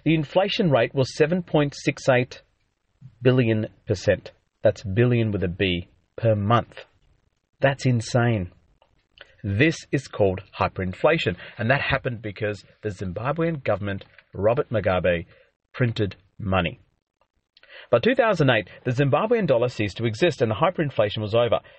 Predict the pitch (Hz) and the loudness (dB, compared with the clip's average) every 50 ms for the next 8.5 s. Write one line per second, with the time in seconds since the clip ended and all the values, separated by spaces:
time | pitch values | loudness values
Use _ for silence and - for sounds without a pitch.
0 | _ _ _ _ - - 147 170 180 175 - 170 175 170 - 170 156 147 - 110 | _ _ _ _ -2 0 0 0 0 0 0 0 0 2 0 0 -2 0 0 0
1 | 95 - - 98 90 92 - - 120 120 135 139 135 139 139 - - 113 101 98 | 0 0 -2 -6 -6 -6 -4 0 2 2 2 2 4 2 2 2 2 0 -2 -2
2 | 92 90 87 87 - - 147 143 147 147 139 - - _ _ - - 143 135 135 | -2 -2 -4 -6 -2 0 2 2 2 0 -2 -4 -10 _ _ -4 0 2 2 2
3 | 139 135 135 123 107 110 104 98 98 98 95 - - 98 90 90 98 107 127 143 | 2 2 0 0 0 0 0 0 -2 -4 -6 -4 -4 -4 -2 -2 0 0 2 2
4 | 135 127 131 135 - 135 131 117 - 143 165 185 190 175 147 139 139 147 147 147 | 2 2 0 0 -2 -2 -2 0 2 2 2 2 2 2 2 2 2 2 2 0
5 | 139 139 147 143 143 135 - 175 175 156 120 - - - - 127 127 135 139 135 | 0 0 0 0 0 0 0 0 0 0 -2 -4 -8 -4 -2 0 2 2 2 0
6 | 117 113 110 - - 101 92 - - 104 101 98 - - _ _ _ _ _ _ | 0 -2 -4 -4 -4 -8 -8 -6 -4 -4 -4 -4 -8 -14 _ _ _ _ _ _
7 | _ _ _ _ _ _ _ _ _ _ _ _ _ _ _ _ _ - - 143 | _ _ _ _ _ _ _ _ _ _ _ _ _ _ _ _ _ -2 2 2
8 | 127 110 98 98 101 127 143 170 208 - | 2 2 -2 -2 0 2 2 2 0 -2